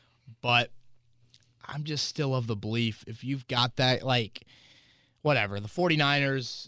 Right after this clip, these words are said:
it sounds like Mac Jones is their guy, which, uh, you know, is head-scratching, but, like, you know, if Mac Jones helps them, whatever, get to that level, we won't even bat an eye at what that trade package looks like down the road.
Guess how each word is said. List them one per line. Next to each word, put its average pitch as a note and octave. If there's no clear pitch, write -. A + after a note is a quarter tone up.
it C2+
sounds C#3+
like A2+
Mac A#2+
Jones C#3+
is -
their F#3
guy, D#3+
which, B2+
uh, -
you A2+
know, A#2
is A2+
head-scratching, A#2+
but, A2+
like, A#2
you A#2+
know, C3
if A#2+
Mac C3
Jones D#3
helps C3+
them, C#3+
whatever, B2+
get E3
to D3
that C3+
level, B2+
we D#3
won't G3+
even D#3+
bat D3
an A#2+
eye B2+
at A#2
what A#2+
that G#2
trade A2
package G2
looks A#2
like G#2+
down G#2+
the G2+
road. A2